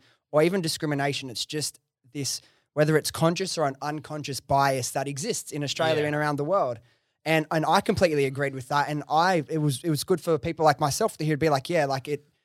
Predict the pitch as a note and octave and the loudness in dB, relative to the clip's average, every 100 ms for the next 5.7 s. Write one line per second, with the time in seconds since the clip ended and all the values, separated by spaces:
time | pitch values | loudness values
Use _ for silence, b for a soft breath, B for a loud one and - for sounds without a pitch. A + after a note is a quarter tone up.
0 | _ - D#3+ - C#3+ D#3+ C#3 C3 C#3 E3+ | _ -4 -2 -2 0 0 0 -2 -6 -6
1 | - C#3 D#3 G3 - E3 E3 C#3+ B2 C#3 | -8 -4 -2 0 -4 -2 -2 0 -2 -4
2 | F#3 D3 C#3 b b b - D#3+ E3+ A#3+ | -2 -4 -6 b b b -4 -2 2 2
3 | F3+ D#3+ D#3 D#3 C#3+ D#3 D#3+ C#3+ E3 C#3+ | 6 6 6 4 0 -4 -2 0 0 -2
4 | - E3 D3 C#3 B2+ D3+ D3+ C3+ C#3 D#3+ | -4 -4 -2 -4 -8 -4 -2 0 -2 -4
5 | - C#3 C3 C3 D3 D3 F#3+ | -2 -2 0 0 2 2 2